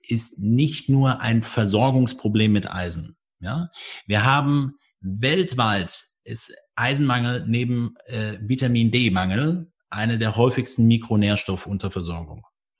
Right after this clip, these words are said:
Ungefähr zwei Milliarden Menschen weltweit haben ein Eisen, eine Eisenmangelanämie. Also das ist ein größeres Thema. Da reden wir noch nicht von latentem Eisenmangel und bestimmten Reduktionen.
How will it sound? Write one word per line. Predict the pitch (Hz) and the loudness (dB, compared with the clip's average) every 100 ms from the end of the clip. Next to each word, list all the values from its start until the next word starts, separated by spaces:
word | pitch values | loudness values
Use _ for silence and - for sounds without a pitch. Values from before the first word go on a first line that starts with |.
| - - - - - | -20 -20 -20 -20 -4
Ungefähr | 123 123 123 | 0 2 0
zwei | - 131 127 160 | 0 0 2 4
Milliarden | 160 139 120 120 | 2 4 2 4
Menschen | 117 117 - 107 | 4 2 2 0
weltweit | 107 107 95 98 104 - | 0 -2 -4 -4 -4 -2
haben | 101 104 | -2 -2
ein | 104 104 | -2 -6
Eisen, | - 117 123 117 113 104 95 _ | -2 0 2 4 4 4 0 _
eine | - 107 107 | -8 -6 -4
Eisenmangelanämie. | 120 113 113 107 104 98 101 101 117 101 80 - | -2 2 4 4 0 0 0 4 4 4 0 -8
Also | - 92 | -8 -6
das | 95 - | -4 -2
ist | - | -2
ein | 107 | -2
größeres | 104 104 85 85 | -2 -2 -4 -6
Thema. | 92 90 | -4 -4
Da | 92 | 0
reden | 113 123 | 0 2
wir | |
noch | 117 120 | 2 4
nicht | 156 | 2
von | 156 127 | 2 2
latentem | 117 113 - 147 127 | 2 0 0 0 0
Eisenmangel | 110 110 110 110 104 104 101 | -2 -2 0 2 2 0 -2
und | 98 95 | -4 -6
bestimmten | 101 98 82 92 | -6 -6 -6 -8
Reduktionen. | 87 82 - 73 | -8 -8 -12 -14